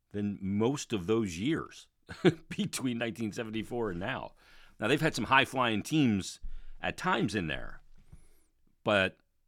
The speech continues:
I mean, the difference between this year's team and last year's team which you would have never dreamed of that last year,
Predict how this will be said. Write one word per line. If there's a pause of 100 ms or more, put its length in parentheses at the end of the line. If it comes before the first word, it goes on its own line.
(140)
I
mean,
the
difference
between
this
year's
team
and
last
year's
team (460)
which
you
would
have
never
dreamed (140)
of
that
last
year,